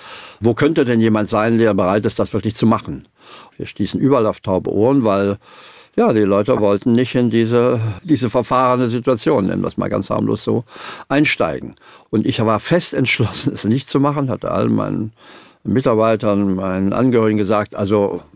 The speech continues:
ich verspreche euch, ich werde nicht kandidieren. Dann hatte ich mal einen kleinen Fehler gemacht. Irgendwann in der Findungskommission hatten mal Leute gesagt, wenn sich nun mal keiner findet, dann wählen wir eben keinen. Dann hatte ich gesagt, seid ihr denn alle wahnsinnig? Wir können doch nicht nach Hause gehen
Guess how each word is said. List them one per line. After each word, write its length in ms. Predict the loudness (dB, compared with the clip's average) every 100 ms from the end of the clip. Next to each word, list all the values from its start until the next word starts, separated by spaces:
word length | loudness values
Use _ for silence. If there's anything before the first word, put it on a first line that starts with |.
| _
ich 60 | -10
verspreche 540 | -6 -6 -2 -2 2
euch, 480 | 2 2 0 -4 -16 _ -20 _
ich 160 | -2 2
werde 260 | 2 2
nicht 300 | 2 2 0
kandidieren. 520 | -8 -8 -8 -8 -8
Dann 160 | -4 -2
hatte 160 | -2 -4
ich 100 | -2
mal 140 | -2
einen 140 | -2
kleinen 240 | -2 -2 -2
Fehler 320 | 0 0 0
gemacht. 340 | 0 -2 -4
Irgendwann 520 | -2 0 0 0 -2 -4 -12 -20 -20 -20 -16 -6
in 100 | -2
der 100 | 0
Findungskommission 800 | 0 0 0 0 -2 0 0 0
hatten 160 | 0
mal 120 | 0 2
Leute 220 | 2 0
gesagt, 460 | 0 0 -2 -6 _ _ -20 -20 -20 -12 0
wenn 180 | 2
sich 200 | 2 2
nun 160 | 2 2
mal 160 | 2 -2
keiner 300 | -2 0 0
findet, 440 | 2 2 2 2
dann 160 | 0 2
wählen 280 | 4 4
wir 100 | 2
eben 220 | 0 -2 -2
keinen. 420 | -6 -8 -12 -18 _ _ _ _ -8
Dann 120 | -4
hatte 160 | -2 -2
ich 100 | -2
gesagt, 260 | -2 -2
seid 200 | -2 -2
ihr 60 | -2
denn 180 | -2 -2
alle 180 | -2 -2
wahnsinnig? 640 | 0 0 0 -2 -4 -10 _ -20 -12 -2
Wir 140 | -2
können 200 | 2 0
doch 120 | 0
nicht 160 | -2 -4
nach 140 | -4
Hause 280 | 0 0 0
gehen 320 | 2 2 0